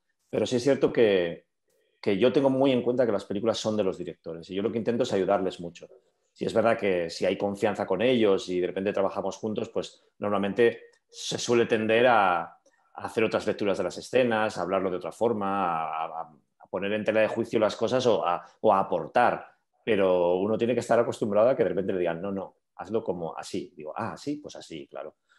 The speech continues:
Y, y para mí no es ninguna, ningún corte ni ninguna decepción. Digo, "Ah, pues él quiere que haga esto, yo lo hago", ¿no? O sea, esto es un oficio maravilloso en donde se pueden aportar muchas cosas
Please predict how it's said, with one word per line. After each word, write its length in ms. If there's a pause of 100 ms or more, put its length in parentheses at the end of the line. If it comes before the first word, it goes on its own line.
Y, 280
y 20
para 180
mí 120
no 80
es 100
ninguna, 840
ningún 380
corte 440
ni 100
ninguna 280
decepción. 540
Digo, 160
"Ah, 140
pues 140
él 120
quiere 240
que 80
haga 160
esto, 180
yo 120
lo 120
hago", 200
¿no? 80
O 520
sea, 360 (300)
esto 200
es 100
un 100
oficio 680 (340)
maravilloso 800
en 80
donde 160
se 120
pueden 220
aportar 380
muchas 280
cosas 480